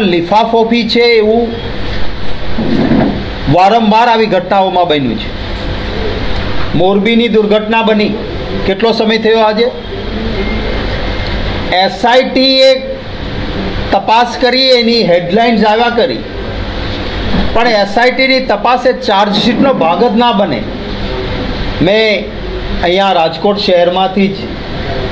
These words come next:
માસ્ટર્સ કર્યું છે લોમાં, અને એટલે કહી શકું છું કે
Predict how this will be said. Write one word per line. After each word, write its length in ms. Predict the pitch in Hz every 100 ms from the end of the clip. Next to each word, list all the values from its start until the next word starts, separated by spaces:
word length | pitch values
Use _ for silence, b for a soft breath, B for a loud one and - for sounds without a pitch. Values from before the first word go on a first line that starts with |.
| - - - - - 139
માસ્ટર્સ 480 | 156 165 - 226 208 196
કર્યું 200 | 180 175
છે 60 | 175 151
લોમાં, 320 | 143 131 107 127 - - - - - - - - - - - - - -
અને 120 | 185 214
એટલે 160 | 233 233
કહી 140 | 233 240
શકું 260 | 240 214 180
છું 120 | - - - - - - - - - - - - -
કે 80 | 175